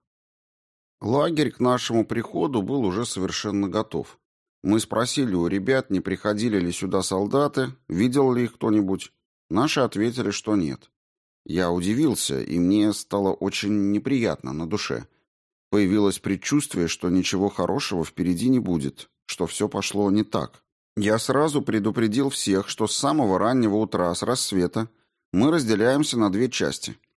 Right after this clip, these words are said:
Первая группа отправляется к кубу и занимается его изучением, а вторая группа, в большем составе, отправляется прочесывать лес. Всякое могло быть.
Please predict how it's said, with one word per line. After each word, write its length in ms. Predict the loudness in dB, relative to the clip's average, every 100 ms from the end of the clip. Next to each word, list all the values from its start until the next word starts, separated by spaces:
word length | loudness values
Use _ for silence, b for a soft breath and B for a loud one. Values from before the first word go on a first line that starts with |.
| _ _ _
Первая 360 | 2 4 4 4
группа 380 | 2 0 0
отправляется 720 | -2 2 0 4 2 2 -2
к 80 | -8
кубу 420 | -2 0 2 0 0
и 60 |
занимается 640 | 2 4 4 2 0 0
его 260 | 0 2 0
изучением, 720 | 0 -2 -2 -2 -2 -6 -10 _ _ -12
а 100 | -10
вторая 380 | -2 2 2 2
группа, 460 | 2 0 0 -8 -8
в 140 | -8
большем 400 | 0 2 2 -2
составе, 520 | -4 -4 -2 -2 -2 -8 _ _ _
отправляется 720 | -6 -4 0 2 2 2 0
прочесывать 680 | -4 -2 -2 -2 -4 -2 -2
лес. 400 | 0 0 -2 -6 _ _ _ _ _ _
Всякое 440 | 0 2 2 2
могло 380 | 2 2 2 0
быть. 260 | 0 -2